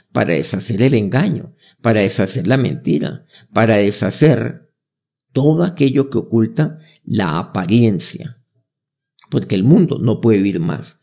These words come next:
según la apariencia. La apariencia, eso es engaño. ¿No se han dado cuenta que todo se mueve según la apariencia? Todo. Una diligencia se mueve según la apariencia. Todo.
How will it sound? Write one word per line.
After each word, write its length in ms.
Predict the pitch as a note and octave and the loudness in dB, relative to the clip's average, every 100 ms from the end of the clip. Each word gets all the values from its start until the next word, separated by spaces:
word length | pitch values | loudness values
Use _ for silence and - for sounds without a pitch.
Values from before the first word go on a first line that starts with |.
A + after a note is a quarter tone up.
| _ | _
según 640 | _ - G2 - F3 - - | _ -6 -4 0 -2 -4 -12
la 240 | B2 - - | -8 -8 -8
apariencia. 720 | - - D2+ G1+ - - _ | -12 -10 -8 -10 -14 -20 _
La 180 | A#2 G2+ | -4 -4
apariencia, 600 | - E2+ G2 D2+ - - | -6 -6 -4 -6 -10 -8
eso 340 | - C3 - - | 0 0 0 -10
es 140 | - | -12
engaño. 500 | - - - - _ _ _ _ _ _ _ _ _ _ _ | -14 -14 -16 -18 _ _ _ _ _ _ _ _ _ _ _
¿No 100 | B2 | -4
se 60 | |
han 60 | A#2+ | 2
dado 140 | D3+ | 2
cuenta 220 | D#3 D3+ E3 | 4 2 0
que 120 | G#2 | -2
todo 300 | - C#3 E3+ | 2 4 4
se 120 | B2 | 2
mueve 260 | A2 B2 C#3 | -2 0 0
según 280 | A2+ A2+ | 0 0
la 60 | C3+ | -2
apariencia? 560 | D3 A#2+ - F3 - - _ _ _ _ _ _ | -4 -4 -4 -6 -8 -16 _ _ _ _ _ _
Todo. 540 | F#3 D4+ A3 - _ _ _ _ _ _ _ _ | 2 2 0 -8 _ _ _ _ _ _ _ _
Una 240 | - B2 F3 | -2 4 6
diligencia 440 | C3 A2+ B2 D#3+ | 4 4 4 2
se 140 | D3+ A#2+ | 2 0
mueve 280 | B2+ C#3+ | 2 2
según 440 | - - F2 B2+ C#3+ | 0 -2 0 2 2
la 80 | D#3 | 0
apariencia. 640 | E3 F#3+ A3 - - _ _ _ _ _ _ _ _ _ _ _ | -2 -2 -4 -8 -16 _ _ _ _ _ _ _ _ _ _ _
Todo. 440 | - - - - | -4 -4 -6 -14